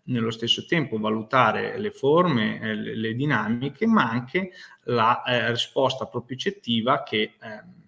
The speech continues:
quel tipo di morfologia andrà a eh, generare sulla funzione muscolare.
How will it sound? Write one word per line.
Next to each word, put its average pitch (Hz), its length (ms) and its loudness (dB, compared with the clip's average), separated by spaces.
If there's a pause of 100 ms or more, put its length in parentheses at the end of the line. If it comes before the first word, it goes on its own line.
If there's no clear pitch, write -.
(180)
quel 117 220 -8
tipo 151 300 -4
di 127 100 -2
morfologia 127 920 0
andrà 107 540 -4
a 104 300 -10 (460)
eh, 110 160 -4
generare 107 800 2
sulla 107 580 -6
funzione 120 420 -2
muscolare. 107 720 -4